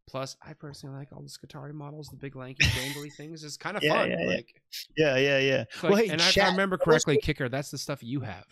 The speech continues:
Speaker 2: That's exactly the stuff. So I'm like, "Oh, I gotta try this crap out." Yeah, right. That's, uh, what I have a lot of, a, a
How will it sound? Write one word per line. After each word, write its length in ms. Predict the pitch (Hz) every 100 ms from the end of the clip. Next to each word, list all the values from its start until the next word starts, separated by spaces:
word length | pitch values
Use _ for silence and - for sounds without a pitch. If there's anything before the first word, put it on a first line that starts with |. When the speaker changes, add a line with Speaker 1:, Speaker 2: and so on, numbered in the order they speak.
| _ - _ _ _
Speaker 2:
That's 220 | 156 165 -
exactly 580 | 165 151 120 156 147 147
the 80 | 131
stuff. 160 | 160
So 80 | 139
I'm 40 | 160
like, 40 | -
"Oh, 60 | 226
I 80 |
gotta 160 | 220 196
try 220 | 196 190
this 180 | 185 160
crap 220 | 175 170
out." 220 | 160 151
Yeah, 180 | 160 156
right. 240 | 147 156 151
That's, 260 | 156 -
uh, 140 | 139 143
what 160 | 143
I 60 | 147
have 100 | 151
a 80 | 147
lot 320 | 139 151 160
of, 300 | 143 131
a, 20 |
a 20 | 113